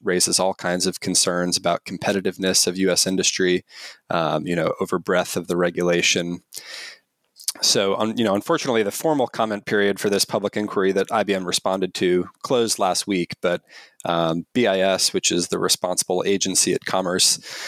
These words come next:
um, will probably still be open to engagement on this. You know, I, I think this is a slow mover at B I S. B I S is very hesitant to uh, regulate in this, these areas of technology, even though Congress, you know, they had a,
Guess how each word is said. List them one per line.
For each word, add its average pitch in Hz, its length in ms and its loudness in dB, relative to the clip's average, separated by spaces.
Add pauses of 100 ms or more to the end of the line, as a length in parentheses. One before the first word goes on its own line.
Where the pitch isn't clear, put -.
(240)
um, 85 400 -2
will 113 160 -2
probably 110 500 -2
still 107 240 0
be 92 160 -4
open 104 400 0
to 98 280 2
engagement 95 520 0
on 113 140 2
this. 127 320 0 (120)
You 113 100 0
know, 87 80 2
I, 85 120 0 (100)
I 104 120 0
think - 240 -6
this - 180 2
is 107 120 2
a 117 60 2
slow 98 340 2
mover 101 380 0 (160)
at 117 160 -2
B 123 120 0
I 117 120 4
S. 117 200 2
B - 200 -2
I 98 60 4
S 95 300 2
is 92 340 0 (600)
very 98 360 0
hesitant - 760 -2 (160)
to 95 480 2 (300)
uh, 85 180 0
regulate 113 540 0 (380)
in 98 480 -2 (280)
this, - 320 0
these 104 260 2
areas 95 420 2
of 95 120 -2
technology, 107 600 0
even 101 220 0
though 85 140 2
Congress, 113 680 0
you 98 60 -2
know, 85 100 2
they 85 120 2
had - 180 0
a, 98 180 0